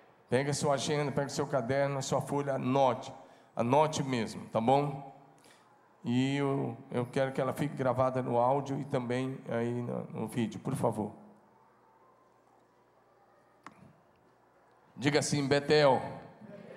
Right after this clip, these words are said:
casa de Deus." Diga de novo: "Betel, casa de Deus."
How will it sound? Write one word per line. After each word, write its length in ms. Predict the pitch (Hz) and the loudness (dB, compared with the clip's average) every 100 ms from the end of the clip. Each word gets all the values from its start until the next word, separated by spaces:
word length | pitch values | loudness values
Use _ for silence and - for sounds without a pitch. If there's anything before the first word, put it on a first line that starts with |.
| - - - - - - - | -16 -14 -12 -10 -12 -6 4
casa 360 | 147 147 156 | 6 6 2
de 120 | 151 | 0
Deus." 480 | 143 139 117 - - - - - - - - - - - - - - - - - - | 2 2 2 -2 -6 -10 -16 -18 -14 -12 -12 -12 -14 -16 -16 -16 -16 -18 -20 -20 -6
Diga 220 | - 147 | 2 2
de 100 | 147 | 4
novo: 280 | 151 131 113 | 4 4 4
"Betel, 500 | 135 147 147 139 104 - - - - - - - - - - - - | 2 2 4 4 2 -4 -14 -20 -20 -18 -16 -14 -12 -10 -10 -6 2
casa 360 | 147 147 156 | 4 4 2
de 140 | 151 151 | 2 2
Deus." 480 | 147 131 110 - | 4 4 0 -4